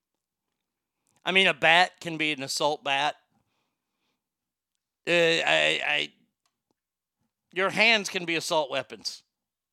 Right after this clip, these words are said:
Your feet can be assault weapons. Your car can be an assault weapon. Uh,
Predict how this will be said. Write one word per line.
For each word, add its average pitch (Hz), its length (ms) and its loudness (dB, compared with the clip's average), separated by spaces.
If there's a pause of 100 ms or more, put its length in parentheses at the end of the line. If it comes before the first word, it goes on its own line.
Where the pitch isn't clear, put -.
(560)
Your 175 120 -6
feet 254 340 -2
can 175 140 -8
be 170 140 0
assault 156 340 -4
weapons. 131 340 -6
Your 190 140 -6
car 226 340 0
can 180 180 -12
be 180 120 2
an 160 80 -2
assault 156 400 -2
weapon. 120 340 -10 (4000)
Uh, 139 680 0